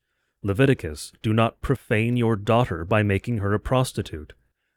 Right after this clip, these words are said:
lest the land fall into prostitution and the land become full of depravity." When you send your daughter away to college, and I do mean emphasis on away, because it is particularly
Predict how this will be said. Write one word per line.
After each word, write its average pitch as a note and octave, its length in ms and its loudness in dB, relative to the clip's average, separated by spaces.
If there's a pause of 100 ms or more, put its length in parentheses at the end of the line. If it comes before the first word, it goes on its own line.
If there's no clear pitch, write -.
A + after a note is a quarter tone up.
lest A2 280 2
the A#2 100 0
land A2 300 0
fall A2 240 0
into A2 140 -4
prostitution G#2+ 880 -4
and A2 140 -4
the A#2 60 0
land G#2+ 260 0
become G#2 280 -4
full A2+ 300 -2
of F2+ 100 -8
depravity." G2 600 -2 (1080)
When B2 280 2
you D#3 160 4
send C3 340 0
your B2 140 4
daughter G#2+ 360 2
away G2 180 0
to F2 80 -2
college, F#2 600 -2 (360)
and G#2 160 0
I G2+ 120 2
do A2+ 200 -2
mean G#2+ 240 0
emphasis A2 540 -4
on G2 120 -2
away, F#2+ 260 -2
because F#2+ 260 -4
it G#2+ 80 -2
is F#2+ 80 -4
particularly G#2 920 -2